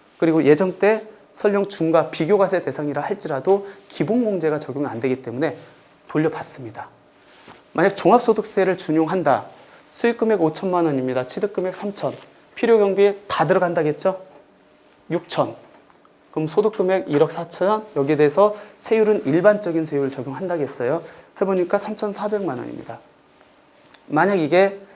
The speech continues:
조정 대상 지역의 중과 대상 주택이 아니다. 그러면 비교 과세 안 하니까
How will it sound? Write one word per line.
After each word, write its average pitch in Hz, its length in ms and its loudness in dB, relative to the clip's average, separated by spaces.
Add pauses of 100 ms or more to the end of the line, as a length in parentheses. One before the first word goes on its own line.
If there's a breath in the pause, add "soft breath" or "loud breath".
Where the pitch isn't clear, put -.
(340 loud breath)
조정 202 340 2
대상 185 280 -2
지역의 156 380 0
중과 160 280 0
대상 151 220 -2
주택이 147 300 -6
아니다. 135 460 0 (340)
그러면 160 280 0 (280 loud breath)
비교 180 260 4
과세 180 220 6
안 139 140 0
하니까 165 540 6